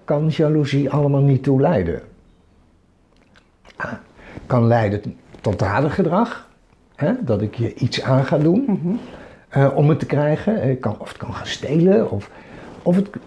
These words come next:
Speaker 1: leidt tot slachtoffergedrag. Arme ik, want ik vind eigenlijk dat ik er recht op heb.
Speaker 2: Mhm.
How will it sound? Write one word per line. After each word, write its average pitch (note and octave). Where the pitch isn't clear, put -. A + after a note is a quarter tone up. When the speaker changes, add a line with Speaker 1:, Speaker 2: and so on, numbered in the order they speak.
Speaker 1:
leidt F3+
tot D3+
slachtoffergedrag. -
Arme C#3
ik, A3
want C#3
ik C3
vind G3
eigenlijk D3+
dat C3+
ik A#2
er A2+
recht C3
op -
heb. -
Speaker 2:
Mhm. D#3+